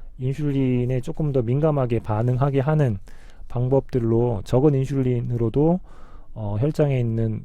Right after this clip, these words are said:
그 글루코스를 조금 사용하게 하는 방법들이 있을 수 있다라는 말씀을 드렸습니다. 그래서 근육이나 지방이 인슐린에 좀 더 예민하게 반응을 하도록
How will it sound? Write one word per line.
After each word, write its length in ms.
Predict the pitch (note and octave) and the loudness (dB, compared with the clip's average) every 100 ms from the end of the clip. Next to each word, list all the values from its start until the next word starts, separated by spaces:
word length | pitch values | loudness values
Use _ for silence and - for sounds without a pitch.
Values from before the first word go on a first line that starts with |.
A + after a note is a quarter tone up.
| - | -12
그 560 | - A2 G#2 G2+ G2 G2 | -10 -6 -4 -4 -4 -4
글루코스를 1160 | - B2 B2+ C3+ - A#2+ A2 G#2+ C#3 B2+ A#2+ A2 | 0 0 0 -2 0 0 0 -2 -6 -6 -4 -4
조금 260 | - - | -6 -6
사용하게 460 | A#2 D#3 D#3+ C#3+ B2 | -2 0 0 0 -2
하는 240 | C3+ C#3 | -2 -2
방법들이 720 | B2+ A#2 A2+ A#2 A#2+ A2 G2+ - | -2 -4 -2 -2 0 0 0 -2
있을 220 | A#2+ C3+ | -6 -6
수 120 | C3 | -4
있다라는 1200 | A2+ - B2 G2 - - - - - - A2+ G#2+ A#2 | -4 -2 -4 -4 -6 -12 -12 -12 -12 -10 -4 -2 -2
말씀을 600 | F#2+ - B2 B2 A#2 A2 | -2 -2 2 2 2 -2
드렸습니다. 720 | G#2+ A2 G#2+ F#2+ F2 G#2+ C3 | -2 -2 -4 -4 -4 -6 -6
그래서 320 | A2 G#2+ A#2 | -6 -2 -2
근육이나 480 | - B2+ C#3 C3 B2+ | 2 2 4 2 2
지방이 1300 | A#2 - C3 B2+ A#2 A2 G#2+ A#2+ - - C3 C#3 G2+ | 0 0 2 4 4 2 -2 -8 -14 -6 0 2 2
인슐린에 680 | G#2+ A#2+ B2+ A#2+ A#2 C#3+ D#3+ - - - - - - | 0 -2 0 2 4 4 2 0 -14 -18 -16 -16 -10
좀 220 | C#3 C3+ | -6 0
더 200 | D3 C3+ | 2 4
예민하게 420 | A#2 C#3 C#3+ B2 | 4 4 4 2
반응을 560 | A#2 G#2+ A2+ G#2+ G2+ F#2+ | 0 0 -2 0 -2 -2
하도록 400 | - C#3+ C3+ G2+ | -4 0 0 0